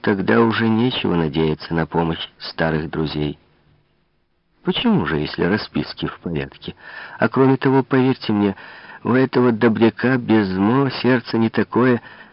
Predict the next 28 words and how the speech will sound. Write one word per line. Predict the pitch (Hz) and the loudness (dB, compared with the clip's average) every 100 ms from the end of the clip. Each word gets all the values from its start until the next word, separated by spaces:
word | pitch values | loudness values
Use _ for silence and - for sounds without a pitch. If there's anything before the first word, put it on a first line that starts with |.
| - | -6
как | 95 95 | -2 -2
у | |
придворных. | - 95 90 95 101 92 82 - - _ _ _ _ _ _ _ _ - | 0 0 2 2 2 0 -4 -8 -16 _ _ _ _ _ _ _ _ -2
Я | 87 113 | 2 4
уверен, | 123 117 123 131 - - - - | 6 4 4 2 -4 -16 -20 -14
что | - 101 | -4 2
он | 110 117 | 4 4
будет | 123 123 | 4 2
всегда | - - 123 101 113 131 | -2 0 0 4 2 4
благодарен | 131 131 139 123 110 98 95 | 2 2 2 2 2 2 2
мне | 95 98 | 0 0
за | 90 | 0
эти | 90 90 92 | 0 0 -2
деньги, | 82 95 104 104 95 101 - - - - | 2 2 2 2 -2 -6 -12 -20 -20 -4
не | 90 107 | 0 2
говоря | 117 113 113 | 4 4 4
уже | 110 107 | 4 2
о | 101 | 0
том, | - 113 135 | 2 0 2
что | - - | -2 -2
я | 82 87 | -2 -2
храню | - 92 87 85 | -2 -2 -2 -2
все | - - | -4 -4
его | 90 92 | -2 -2
расписки. | 113 - 123 143 - - - _ _ _ _ _ _ _ _ _ _ _ _ _ _ _ _ - | -4 -6 -8 -8 -12 -16 -18 _ _ _ _ _ _ _ _ _ _ _ _ _ _ _ _ -12
Что | - - - - 92 | -10 -10 -10 -4 -4
за | 95 101 | -2 -4
чертовщина? | - - 101 - 107 107 - - 80 62 - | -2 -4 -4 -8 -8 -6 -6 -6 -6 -8 -12